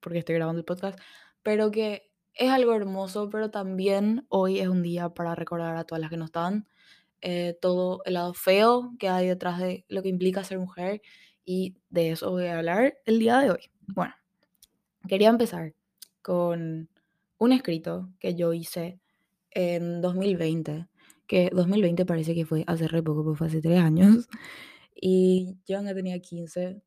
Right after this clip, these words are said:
Yo digo eso como, tipo, si fuese, tipo, para mí no es hace mucho, pero sí, o sea, pasó súper rápido, sinceramente. Bueno, tenía quince cuando escribí esto, ahora tengo dieciocho. Y,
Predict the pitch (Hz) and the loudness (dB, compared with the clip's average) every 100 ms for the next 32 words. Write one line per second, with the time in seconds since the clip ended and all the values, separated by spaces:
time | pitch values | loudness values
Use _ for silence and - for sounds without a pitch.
0 | _ _ - 214 294 240 214 190 175 185 | _ _ -6 0 2 4 4 2 0 -2
1 | 190 190 190 185 196 190 185 180 175 170 | -2 -6 -8 -10 -8 -4 -4 -4 -6 -6
2 | 170 170 170 - - 175 175 175 - 180 | -6 -6 -8 -12 -12 -6 -6 -6 0 4
3 | 175 170 170 226 202 165 170 170 165 165 | 6 6 8 8 8 6 4 4 2 0
4 | 160 170 170 _ - _ _ 180 175 170 | 0 -4 -6 _ -20 _ _ 0 2 2
5 | 170 170 180 - _ _ _ _ _ _ | 0 -2 -4 -10 _ _ _ _ _ _
6 | 185 202 196 190 233 170 170 160 156 165 | -2 0 0 -4 -8 -6 -4 -4 -6 -6
7 | 165 165 170 180 180 185 185 185 _ _ | -8 -8 -8 -6 -6 -6 -8 -14 _ _
8 | - _ 180 185 185 226 233 185 185 180 | -20 _ -2 0 2 2 2 0 2 2
9 | 180 185 185 170 165 170 160 170 170 170 | 2 0 0 -2 -2 -4 -2 -2 -2 -2
10 | 170 - 170 156 - 190 _ _ _ _ | -6 -4 -4 -4 -10 -16 _ _ _ _
11 | _ _ _ _ 208 202 196 190 185 | _ _ _ _ 2 4 4 2 0